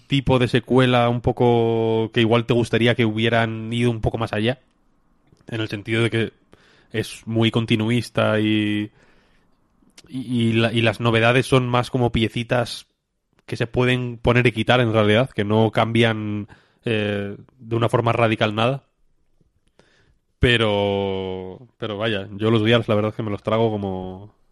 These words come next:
como sin, sin pensarlo, vaya. Y con que pongan, seguro que habrá, eh, los, eh, esperables niveles, eh, espectaculares y, y,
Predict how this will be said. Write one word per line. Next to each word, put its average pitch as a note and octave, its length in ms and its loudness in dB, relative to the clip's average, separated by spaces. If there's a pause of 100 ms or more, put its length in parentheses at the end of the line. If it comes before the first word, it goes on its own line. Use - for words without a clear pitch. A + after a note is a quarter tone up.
(920)
como G#2 240 -4
sin, F#2 720 -10
sin F2+ 380 -8
pensarlo, G#2+ 400 0
vaya. G2+ 260 0 (140)
Y G#2+ 160 -8
con G#2 160 -6
que G2+ 140 -6
pongan, G#2+ 500 -4
seguro A2 460 -2 (500)
que A2 140 -6
habrá, G#2 640 -2
eh, G2+ 440 -2 (420)
los, - 400 -8
eh, G2 440 -2 (960)
esperables A2+ 640 2
niveles, A2+ 880 -2
eh, G2+ 440 -6 (520)
espectaculares G#2+ 1040 0
y, G2 640 -2 (1500)
y, A2 200 -10